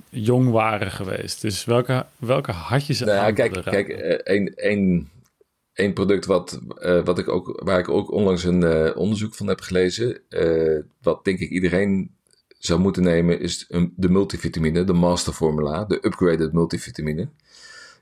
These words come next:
Speaker 2: Eh, omdat dat, eh, er is laatst onderzoek van geweest dat de multivitamine, eh, een significante bijdrage levert aan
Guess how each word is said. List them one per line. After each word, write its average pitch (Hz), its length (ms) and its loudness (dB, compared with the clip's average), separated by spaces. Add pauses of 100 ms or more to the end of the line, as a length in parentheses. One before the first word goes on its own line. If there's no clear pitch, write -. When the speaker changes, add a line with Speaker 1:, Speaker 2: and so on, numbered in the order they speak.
(220)
Speaker 2:
Eh, 76 400 -2
omdat 85 300 0
dat, - 420 -2
eh, 80 360 0
er - 160 -2
is 117 200 0 (240)
laatst 104 260 0
onderzoek 113 300 -2
van 92 160 -2
geweest 90 300 2
dat 87 140 0
de 92 80 2
multivitamine, 90 840 0 (640)
eh, 78 480 2
een 87 340 0
significante 107 760 -2
bijdrage 85 500 0
levert 80 460 -2
aan 76 440 -4